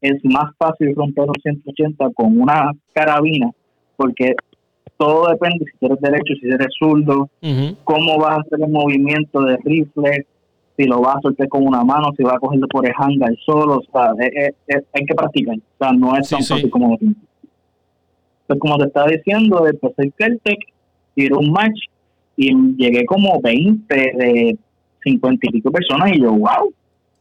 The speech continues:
Speaker 1: sea, como que me, me impresioné de mí mismo y seguí dándole, seguí dándole.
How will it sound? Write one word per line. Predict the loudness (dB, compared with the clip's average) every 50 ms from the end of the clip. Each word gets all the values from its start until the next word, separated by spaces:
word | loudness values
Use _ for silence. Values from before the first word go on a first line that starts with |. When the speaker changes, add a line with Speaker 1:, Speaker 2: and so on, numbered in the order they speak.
| _
Speaker 1:
sea, | -4 -2
como | 0 2 2 2
que | 2 2 2
me, | 2 2 4 4
me | 4 4 2
impresioné | 0 0 -2 -2 -4 -2 -2 0 0 0 0 -2 -2 _ _ _ _ _ _ _ _ _ _ _ _
de | -2 2 4 4
mí | 4 4 4
mismo | 4 4 2 2 2 2
y | 0 0 -2
seguí | 0 0 2 2 2
dándole, | 2 2 2 2 4 4 4 2 2 0 -2
seguí | -2 -2 -2 0 0
dándole. | -2 -2 -2 0 0 2 2 2 0 0